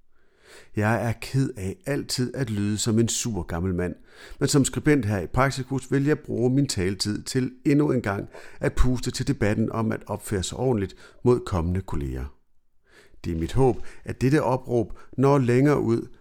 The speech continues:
end bare til os yngre læger med interesse for almen medicin.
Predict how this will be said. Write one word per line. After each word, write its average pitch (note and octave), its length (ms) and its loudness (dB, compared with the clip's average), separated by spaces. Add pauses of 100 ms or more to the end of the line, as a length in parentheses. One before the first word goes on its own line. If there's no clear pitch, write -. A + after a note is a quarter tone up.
(200)
end - 160 2
bare G2 440 -2 (160)
til - 200 -6
os G2+ 360 -6
yngre A2 280 2
læger G2+ 340 0
med A2+ 180 0
interesse G2+ 600 -6
for - 140 -10
almen F#2 480 -4
medicin. E2 480 -8